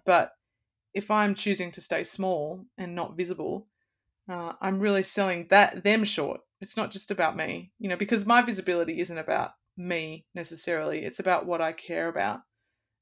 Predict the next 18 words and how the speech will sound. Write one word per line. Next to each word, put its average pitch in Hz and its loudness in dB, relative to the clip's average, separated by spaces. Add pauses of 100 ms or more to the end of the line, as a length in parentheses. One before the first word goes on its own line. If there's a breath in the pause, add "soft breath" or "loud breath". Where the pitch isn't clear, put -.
Uh, 165 -6
and, 170 -6
and 175 -6
that 185 6
kind 170 -2
of 160 -4
realisation 160 -2 (220)
really 165 -2
allowed 160 2
me 165 -12
to 165 -6 (320)
break 185 2
free 180 2
of 170 -2
those 160 -2
chains 160 -10
of, - -8 (1200 soft breath)
uh, 165 -10